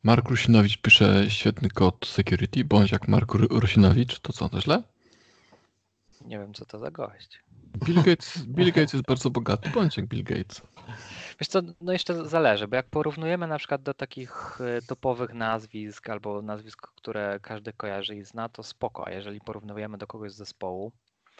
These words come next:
Speaker 2: to potem może być, „A, jak mógł mnie
Speaker 1: Mhm.
Speaker 2: porównać do, do Krzysia? Przecież Krzysiu robi dwa ra-, dwa razy mniej tasków”, ale co, jest taki zajebisty w jego
Speaker 1: Mhm.
Speaker 2: oczach?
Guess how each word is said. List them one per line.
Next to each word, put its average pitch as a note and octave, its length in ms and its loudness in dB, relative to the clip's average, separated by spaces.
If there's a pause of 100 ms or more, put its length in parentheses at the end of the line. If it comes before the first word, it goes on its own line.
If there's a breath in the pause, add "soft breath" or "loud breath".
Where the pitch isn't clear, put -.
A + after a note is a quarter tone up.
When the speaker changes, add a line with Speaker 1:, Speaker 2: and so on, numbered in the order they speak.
Speaker 2:
to G#2+ 100 -12
potem A2+ 200 -10
może G2+ 220 -12
być, G2 160 -16
„A, G#2 260 -8
jak F#2+ 140 -10
mógł G2+ 180 -14
mnie - 20 -12 (100)
Speaker 1:
Mhm. A#2 60 -4
Speaker 2:
porównać G2 440 -12
do, F#2+ 240 -10
do - 140 -16
Krzysia? - 320 -12
Przecież - 360 -16
Krzysiu G2+ 340 -14
robi G#2+ 220 -14
dwa G#2 220 -6
ra-, G#2+ 220 -6
dwa G#2+ 240 -8
razy G#2+ 240 -8
mniej G#2 220 -12
tasków”, - 680 -10
ale F2+ 180 -16
co, - 140 -20
jest - 180 -20
taki F#2+ 200 -20
zajebisty G2+ 600 -10 (500)
w - 40 -16
jego F#2+ 200 -8
Speaker 1:
Mhm. G#2 160 -6
Speaker 2:
oczach? - 160 -4